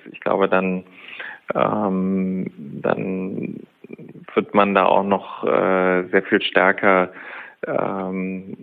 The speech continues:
äh, die, irgendwann die Relevanzfrage stellen von, von klassischen Konzerten, ähm, weil du brauchst dann eigentlich diese Vielfalt nicht mehr. Also dann ist ja der, der Ort, wo klassische Musik stattfindet, ist dann immer derselbe Ort, nämlich das Internet.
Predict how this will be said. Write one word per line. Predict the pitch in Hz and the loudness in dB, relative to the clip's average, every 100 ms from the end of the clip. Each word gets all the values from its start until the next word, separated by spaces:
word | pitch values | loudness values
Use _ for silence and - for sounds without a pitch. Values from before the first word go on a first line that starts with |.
| - | -16
äh, | - 78 - - - - - _ | -14 -16 -14 -14 -10 -10 -12 _
die, | - - 110 101 101 | -20 -18 -8 -4 0
irgendwann | 107 104 101 98 | 2 4 2 4
die | 98 95 | 6 8
Relevanzfrage | 95 90 98 95 101 123 - 120 92 90 | 6 6 4 4 4 2 0 4 4 4
stellen | - - 90 90 95 92 | 0 2 4 4 2 0
von, | - 92 90 90 | -2 -2 -2 -6
von | - 92 | -6 -6
klassischen | - 90 - - 98 | -4 -4 -4 -6 -6
Konzerten, | - 92 - 95 87 92 107 101 - - - - - - | -4 -6 -2 0 2 0 -2 -10 -10 -16 -18 -18 -16 -10
ähm, | - - 95 92 95 92 | -2 0 2 0 0 2
weil | 101 95 95 | 4 6 6
du | 95 98 | 2 -4
brauchst | 95 95 104 - | -2 0 0 2
dann | - | 2
eigentlich | 101 - 90 | 2 -2 -8
diese | - 95 90 | -6 -4 -6
Vielfalt | - - - 85 82 | -8 -12 -2 -2 -2
nicht | - 82 | -12 -10
mehr. | - 80 85 _ _ - - - - - | -6 -4 -6 _ _ -20 -20 -18 -14 -4
Also | - 95 | -2 0
dann | 92 92 | 0 0
ist | 95 - | -2 0
ja | 107 | 2
der, | 95 92 92 90 - - - | 4 6 6 4 0 0 4
der | 90 - | 4 6
Ort, | 101 101 | 6 4
wo | - | -2
klassische | - - 98 - - | -6 0 0 0 -2
Musik | 101 92 95 - | 0 0 -2 -2
stattfindet, | 92 90 104 101 98 | 0 0 0 0 0
ist | 101 | -2
dann | 98 | -2
immer | 95 95 | 0 2
derselbe | 92 95 95 98 | 2 4 4 6
Ort, | 87 - | 4 4
nämlich | 101 90 | 0 -6
das | - - | -8 -4
Internet. | 98 95 101 104 | -4 0 2 2